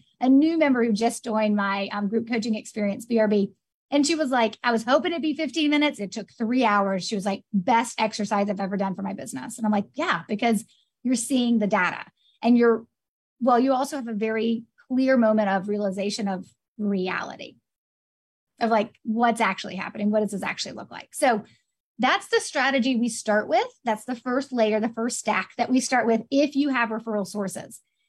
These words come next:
But let's say you identify referral sources and you're like, "Well, I don't have any," whether because you've only had your firm for a year or two, or you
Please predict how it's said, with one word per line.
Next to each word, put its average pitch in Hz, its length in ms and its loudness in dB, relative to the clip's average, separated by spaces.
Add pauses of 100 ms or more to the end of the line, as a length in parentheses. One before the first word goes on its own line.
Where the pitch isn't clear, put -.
(380)
But 302 120 2
let's 381 260 2
say 370 320 4
you 302 320 2
identify 285 400 2
referral 247 380 -4
sources 233 420 -4
and 226 80 0
you're 220 140 -2
like, 202 200 0
"Well, 214 120 0
I 214 40 2
don't 202 120 -2
have 185 200 -6
any," - 220 -18
whether 277 220 4
because 254 260 2
you've 254 80 0
only 285 400 0
had 247 180 -4
your 247 100 -4
firm 233 220 0
for 233 140 -2
a 233 60 2
year 226 160 2
or 214 60 -2
two, 208 360 -2
or 214 180 0
you 214 280 0